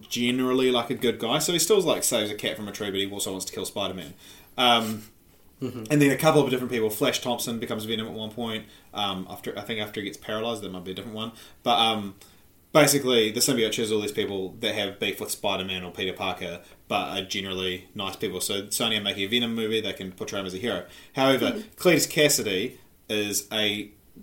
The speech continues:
Speaker 1: straight-up Southern serial killer. His name's Cletus, obviously. Um, the symbiote somehow gets into his bloodstream. He gets cut and the symbiote goes inside him.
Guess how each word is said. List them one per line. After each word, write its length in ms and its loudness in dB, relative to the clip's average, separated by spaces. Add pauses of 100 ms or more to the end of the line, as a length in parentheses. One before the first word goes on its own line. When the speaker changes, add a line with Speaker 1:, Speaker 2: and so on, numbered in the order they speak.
Speaker 1:
straight-up 640 4
Southern 480 0
serial 340 0
killer. 160 -8
His 80 -4
name's 160 -6
Cletus, 340 -6
obviously. 460 -4 (300)
Um, 320 2 (240)
the 80 2
symbiote 800 6 (200)
somehow 400 0
gets 240 -2
into 140 -2
his 80 -2
bloodstream. 500 -2
He 60 -2
gets 160 -4
cut 180 -4
and 100 -6
the 40 -6
symbiote 340 -2
goes 160 -4
inside 320 -2
him. 160 -10